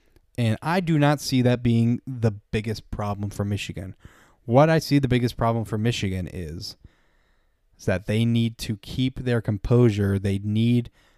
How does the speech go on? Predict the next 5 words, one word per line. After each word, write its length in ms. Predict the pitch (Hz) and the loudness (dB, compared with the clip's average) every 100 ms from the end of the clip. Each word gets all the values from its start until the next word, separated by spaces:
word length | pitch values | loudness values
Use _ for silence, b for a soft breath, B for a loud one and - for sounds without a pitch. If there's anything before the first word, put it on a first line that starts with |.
| b _ | b _
to 480 | - 120 110 107 98 - _ _ _ _ - | -4 0 0 0 -4 -12 _ _ _ _ -20
hit 300 | - 139 135 | -4 -2 0
the 60 | 127 | 0
ground 360 | 120 117 113 | 2 2 2
running 360 | 107 101 101 | 2 0 -2